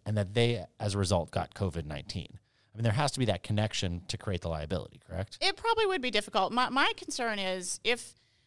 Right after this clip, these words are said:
Speaker 2: so I think a park that opens its am-, amenities, they need to take extra steps, because if, if a park were to just say, "All right, it's at your own risk, we're opening everything, go to town," and take no protocols, do no extra cleaning, you're not taking people's temperatures,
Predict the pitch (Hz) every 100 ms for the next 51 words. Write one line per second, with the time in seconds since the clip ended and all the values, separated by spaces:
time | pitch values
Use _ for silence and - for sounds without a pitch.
0 | _ _ 262 320 330 440 415 302 269 -
1 | 175 196 247 240 262 285 254 - 240 247
2 | 254 254 262 - 220 208 220 202 202 185
3 | - - - 190 - 175 - 208 196 -
4 | - 214 208 220 202 196 - 202 208 -
5 | 277 294 254 240 196 - 190 180 170 262
6 | 262 196 175 160 _ - - 277 262 226
7 | 208 196 190 - - 196 196 196 185 180
8 | 180 185 170 165 - - 214 196 175 160
9 | - - 190 - _ _ - 208 196 202
10 | 147 - 185 220 233 214 185 190 175 165
11 | 165 170 165 185 220 202 - 175 - 160
12 | 156 151 147 160 196 196 196 175 175 180
13 | 165 - 165 160 156 170 160 160 156